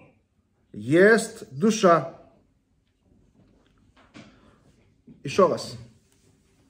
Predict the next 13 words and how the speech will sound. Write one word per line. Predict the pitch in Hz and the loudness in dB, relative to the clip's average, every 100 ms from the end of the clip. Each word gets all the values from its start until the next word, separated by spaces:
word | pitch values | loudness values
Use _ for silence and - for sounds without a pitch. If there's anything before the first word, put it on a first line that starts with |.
| _ _ _ _ - | _ _ _ _ -8
Если | 127 202 202 185 | -2 -2 0 0
еще | 143 202 202 | 2 2 2
раз | 175 | 0
вернемся | 143 147 143 190 208 208 170 156 151 - _ _ | -2 -2 0 0 -2 -2 -2 -2 -4 -12 _ _
к | - | -8
кровь, | 160 196 190 - | 0 0 0 -6
кислородом, | 127 120 117 139 185 170 151 117 104 | -14 -8 -6 -2 0 0 -4 -6 -12
все | - 151 | -14 -12
хорошо. | 131 113 107 190 165 - - _ _ _ | -10 -10 -6 -6 -6 -10 -20 _ _ _
При | 127 127 | -14 -4
чем | 196 | -2
тут | 196 180 | -2 -4
душа? | 175 - | -4 -8